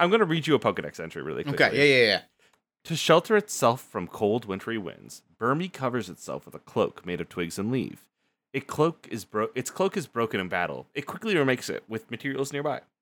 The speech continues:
Speaker 2: Okay. All right.
Speaker 1: Okay. That's cool. That's cute. That's cute.
Speaker 2: Cute.
Speaker 1: That's
Speaker 2: Cute. Relatable. We're all, we're all just trying to stay, trying to stay safe from the cold.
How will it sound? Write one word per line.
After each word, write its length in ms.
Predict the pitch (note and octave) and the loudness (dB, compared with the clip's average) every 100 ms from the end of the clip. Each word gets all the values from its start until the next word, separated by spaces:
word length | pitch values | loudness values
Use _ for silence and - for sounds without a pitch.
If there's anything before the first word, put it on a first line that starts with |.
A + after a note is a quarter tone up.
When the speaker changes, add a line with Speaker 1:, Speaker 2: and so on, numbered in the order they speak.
| _ _ _ _ _ _ _ _ _ _ _ | _ _ _ _ _ _ _ _ _ _ _
Speaker 2:
Okay. 260 | A3+ B3 C4 - _ _ _ _ | 0 2 2 -2 _ _ _ _
All 100 | G#3 | 2
right. 180 | A#3+ C4+ | 2 4
Speaker 1:
Okay. 160 | F3 - _ _ _ _ _ _ - | -2 -2 _ _ _ _ _ _ -6
That's 180 | - - | -6 -2
cool. 320 | C3+ D3+ F#3+ | 2 2 2
That's 160 | F#3 - | -10 -12
cute. 340 | - F3+ - | -6 -6 -6
That's 200 | D#3 E3 | -8 -6
cute. 200 | - A#3 | 2 4
Speaker 2:
Cute. 60 | F#3 | 4
Speaker 1:
That's 240 | F3 - - | 0 -2 2
Speaker 2:
Cute. 320 | G#3+ C#4 - _ G3+ - _ _ - | 4 4 0 _ -20 -20 _ _ -2
Relatable. 600 | G#3 A3 A3 A3+ C4 B3+ | 4 6 8 8 8 6
We're 160 | G#3+ A3 | 4 8
all, 160 | G#3 | 8
we're 180 | G#3 A3 | 8 8
all 140 | G#3+ G#3+ | 10 8
just 180 | G#3 | 4
trying 220 | - G#3 G3 | 6 8 8
to 60 | |
stay, 400 | G3 G#3+ G3 F#3 | 6 4 4 2
trying 240 | - G3 F#3+ | 0 2 2
to 60 | |
stay 180 | F#3 G3 | 2 2
safe 300 | F#3 F#3+ F3+ | 4 4 4
from 200 | G3 E3+ | 2 -2
the 80 | E3 | 0
cold. 320 | F3 E3 G3 | 2 2 2